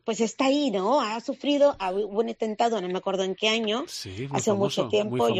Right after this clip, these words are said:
Speaker 2: famoso.
Speaker 1: que estaba muy pequeña.
Speaker 2: El Cristo que protegía
Speaker 1: Eh,
Speaker 2: a la madre, sí, sí, sí.
Speaker 1: sigue el Cristo ahí, que está exhibido, lo puedes ver. Pues es
Speaker 2: Guau.
Speaker 1: una, es, está hermoso, eh,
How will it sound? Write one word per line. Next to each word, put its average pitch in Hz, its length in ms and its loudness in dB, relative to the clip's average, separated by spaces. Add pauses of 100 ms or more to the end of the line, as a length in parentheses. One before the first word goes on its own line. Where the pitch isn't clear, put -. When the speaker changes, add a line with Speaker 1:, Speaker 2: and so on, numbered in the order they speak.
Speaker 2:
famoso. - 180 -4
Speaker 1:
que - 40 -4
estaba 175 200 0
muy 175 140 -4
pequeña. 190 640 0
Speaker 2:
El 120 120 -4
Cristo 147 400 -4
que 143 120 -2
protegía 220 360 4
Speaker 1:
Eh, - 20 2
Speaker 2:
a 127 40 0
la 123 100 -4
madre, 135 360 -4
sí, 147 200 -10
sí, - 160 -10
sí. 147 260 -10 (100)
Speaker 1:
sigue 285 360 0
el - 120 -2
Cristo 226 320 -4
ahí, 196 320 -2
que 240 100 -4
está 208 280 -2
exhibido, 202 640 0
lo 190 160 -4
puedes 190 400 -2
ver. 175 300 2
Pues - 180 -6
es 226 120 0
Speaker 2:
Guau. 277 180 -2
Speaker 1:
una, 277 320 -2
es, 240 360 -2 (140)
está 233 340 0
hermoso, 262 800 2
eh, 214 600 2